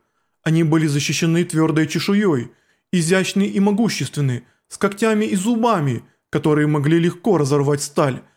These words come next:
Они обладали пламенным или ледяным дыханием, с крыльями, чтобы парить в небесах,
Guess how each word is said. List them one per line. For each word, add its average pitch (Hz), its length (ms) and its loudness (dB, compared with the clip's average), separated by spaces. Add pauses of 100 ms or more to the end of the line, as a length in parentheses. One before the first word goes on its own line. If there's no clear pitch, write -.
(280)
Они 220 220 2
обладали 220 500 2
пламенным 196 800 0 (420)
или 254 220 2
ледяным 190 500 2
дыханием, 139 720 0 (360)
с - 100 -10
крыльями, 170 540 0
чтобы 151 280 0
парить 170 400 0
в 151 100 -2
небесах, 165 640 0